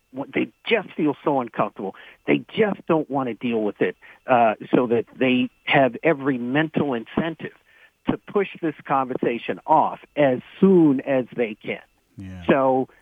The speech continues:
Speaker 1: that's part of what we're seeing here. That's part of why you're seeing a lack of, of urgency, you know, uh, with respect to these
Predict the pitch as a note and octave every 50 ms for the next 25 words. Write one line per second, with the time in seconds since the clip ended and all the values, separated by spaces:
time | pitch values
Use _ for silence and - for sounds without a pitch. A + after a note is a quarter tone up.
0 | _ _ _ _ _ F3 A3+ B3+ A#3+ - - - _ - _ A#3+ A3+ G#3+ F#3 E3+
1 | C#3 C#3 D3 C#3+ - - C#3+ C#3+ A#2 - - - C3+ A2 F#2+ F2+ F2+ F#2 - -
2 | D3 D3 - - - - G3+ G3+ F#3+ E3+ C#3+ D3 C#3 C#3 C3+ C3 B2+ A2+ A2 -
3 | - - B2+ A2 G#2+ G#2+ G2+ G#2 G#2 A2 A#2+ B2 B2 B2 B2 - A#2+ - - B2+
4 | A2+ A2+ G#2+ G#2+ G#2+ A2 _ _ _ _ _ _ _ - B2 A#2 A2+ A2+ A2 G#2+
5 | - - _ _ _ _ _ _ _ _ _ _ _ - D#3+ E3 D#3 D#3 D3+ -
6 | - - - D#3 D3+ D#3+ - _ _ _ _ _ _ _ _ _ _ _ B2+ A2+
7 | G2 F#2 E2+ - - _ _ _ _ - A#2+ A2+ G#2 G#2 - C3+ B2 B2+ A#2+ -
8 | - - C3 A2 - - - A2 G#2+ - _ - F#2 G2+ G2